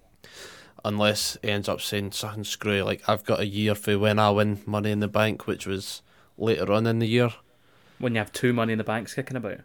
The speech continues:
Speaker 1: Yeah.
Speaker 2: Okay. Yeah, well,
Speaker 1: It'll
Speaker 2: yeah, well, maybe.
Speaker 1: It sounds stupid, but I've heard worse.
Speaker 2: Yeah, well, I mean, I think,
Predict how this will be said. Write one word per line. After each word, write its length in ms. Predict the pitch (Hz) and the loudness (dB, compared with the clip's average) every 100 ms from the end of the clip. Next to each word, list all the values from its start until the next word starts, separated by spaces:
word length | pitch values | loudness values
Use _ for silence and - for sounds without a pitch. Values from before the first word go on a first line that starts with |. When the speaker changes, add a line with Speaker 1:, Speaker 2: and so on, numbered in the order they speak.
| _ _ _ _ | _ _ _ _
Speaker 1:
Yeah. 280 | 110 98 95 - - _ _ _ _ _ | 2 4 2 -2 -20 _ _ _ _ _
Speaker 2:
Okay. 320 | 120 117 104 104 _ _ - | -10 -4 -4 -6 _ _ 4
Yeah, 160 | 180 | 6
well, 160 | 170 170 | 8 6
Speaker 1:
It'll 140 | 107 | 4
Speaker 2:
yeah, 80 | 170 | 4
well, 140 | 170 170 | 6 4
maybe. 340 | 180 117 123 - _ 135 131 - - - - - - | 4 2 -2 -6 _ -14 -14 -18 -20 -20 -20 -8 0
Speaker 1:
It 140 | 135 | 2
sounds 500 | 139 - - 113 110 | 2 0 4 4 4
stupid, 600 | - - - 135 - 151 | -2 -6 2 2 4 2
but 140 | - 90 | 4 4
I've 100 | 95 | 4
heard 280 | 117 117 - | 2 2 0
worse. 500 | 101 - - - - - - - - | -4 -2 -4 -6 -10 -16 -20 -20 -14
Speaker 2:
Yeah, 220 | - 190 190 | 0 2 4
well, 180 | 175 | 4
I 40 | 175 | 4
mean, 200 | 190 180 | 2 0
I 80 | 156 | -4
think, 480 | 160 190 196 - - | 0 2 2 -2 -12